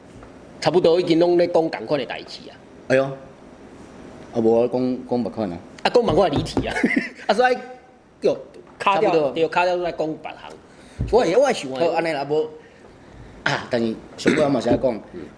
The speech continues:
Speaker 2: 建议国民党哦，恁后摆要选，你紧，紧选一个大块的，讲，讲我要，我要减肥，啊，要来扣，扣肥，诶，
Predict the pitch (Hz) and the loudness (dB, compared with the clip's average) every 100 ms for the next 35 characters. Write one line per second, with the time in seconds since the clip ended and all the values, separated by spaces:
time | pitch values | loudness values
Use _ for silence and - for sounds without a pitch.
0 | - 180 131 120 113 - - - - - | 0 2 2 0 -4 -8 -20 -20 -20 -20
1 | - - 165 139 135 135 101 76 - 139 | -20 -4 0 2 2 0 -2 -10 -14 -6
2 | 156 175 170 - 151 165 165 160 175 - | -4 -4 -2 0 2 0 0 0 0 0
3 | 208 214 214 - 214 220 220 - - 403 | 0 -2 -4 0 0 0 -2 -8 -2 -2
4 | - 233 240 175 175 170 156 196 196 202 | 0 0 0 -2 -2 -2 0 0 2 0
5 | 202 - - - - 226 269 240 254 240 | -4 -18 -20 -20 -4 -2 -2 -4 -8 -10
6 | - - 220 220 208 214 202 196 190 190 | -6 0 2 2 2 -2 -4 -4 -4 -6
7 | 135 110 113 - - - _ _ 160 156 | -8 -12 -14 -20 -20 -20 _ _ -2 0
8 | 143 170 147 123 - - - - - - | 0 0 -2 -2 -8 -20 -20 -20 -20 -20
9 | - - 156 127 120 127 127 123 | -20 -2 0 2 0 2 2 2